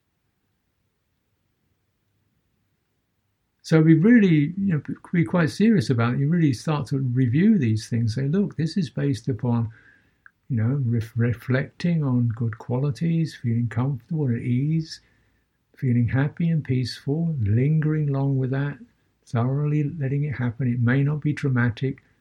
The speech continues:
but it's safe, and it's gonna take a ti-, take time. But if you start getting pushy and forceful, you can really do yourself some harm in this." <laughs> Yeah.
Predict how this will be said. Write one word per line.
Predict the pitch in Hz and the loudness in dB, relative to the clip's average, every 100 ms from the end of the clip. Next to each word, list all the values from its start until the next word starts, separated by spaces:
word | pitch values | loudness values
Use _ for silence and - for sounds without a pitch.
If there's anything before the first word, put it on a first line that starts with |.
| _ - | _ -6
but | 117 | -4
it's | 123 - | -4 -6
safe, | - 131 113 120 - - - | -6 -4 -4 -4 -10 -12 -4
and | 120 | -4
it's | 127 - | -4 -4
gonna | 139 135 | -4 -2
take | - 135 143 | -4 -4 -4
a | |
ti-, | 117 120 113 123 - | -6 -4 -4 -4 -8
take | - 143 - - | -8 -8 -8 -8
time. | 123 110 113 156 156 - _ _ _ _ _ - | -4 -2 0 -2 -4 -8 _ _ _ _ _ -6
But | 127 | -4
if | 113 | 0
you | 131 | -2
start | - 156 165 156 | -2 -4 -2 -2
getting | 165 165 160 120 - - - | -2 0 0 -2 -8 -20 -2
pushy | 175 - - 160 | 0 0 -2 -2
and | 156 117 | -2 -4
forceful, | - 127 123 - 135 131 143 | -4 -4 -4 -6 -4 -4 -2
you | 139 | -2
can | 156 165 | -2 -2
really | 123 131 139 - | 0 0 -2 -2
do | 123 | 0
yourself | 127 123 - 117 113 | 0 -2 -4 -4 -4
some | 110 120 | -4 -2
harm | 107 110 104 117 | 0 0 -2 -4
in | 117 120 | -6 -8
this." | 135 - - - | -12 -16 -18 -20
<laughs> | _ _ _ - _ _ _ _ _ _ _ _ _ _ _ _ _ _ _ _ _ | _ _ _ -20 _ _ _ _ _ _ _ _ _ _ _ _ _ _ _ _ _
Yeah. | _ | _